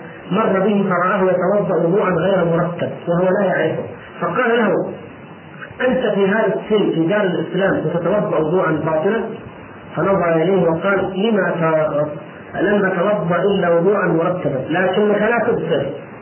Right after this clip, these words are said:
ولو أبصرت، أبصرت هكذا، وأخذ بيده فأراه الكعبة،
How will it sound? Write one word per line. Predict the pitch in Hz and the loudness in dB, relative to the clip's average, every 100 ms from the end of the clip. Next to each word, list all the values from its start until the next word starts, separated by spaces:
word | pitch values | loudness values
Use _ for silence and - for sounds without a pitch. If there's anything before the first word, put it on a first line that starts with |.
| - | -4
ولو | 156 170 | 0 2
أبصرت، | 165 170 - 208 208 - - - - | 2 -2 0 0 0 -4 -10 -10 -4
أبصرت | 156 147 196 196 165 | -4 -2 0 0 2
هكذا، | 160 170 156 147 135 135 - - - 127 | 0 0 0 0 0 -2 -6 -14 -8 -4
وأخذ | 196 190 170 165 | -2 -2 0 0
بيده | 165 190 202 226 220 - - | 2 2 2 0 -4 -8 -4
فأراه | 165 165 160 180 | -2 0 0 2
الكعبة، | 156 151 160 - 104 | 0 -2 -4 -4 -6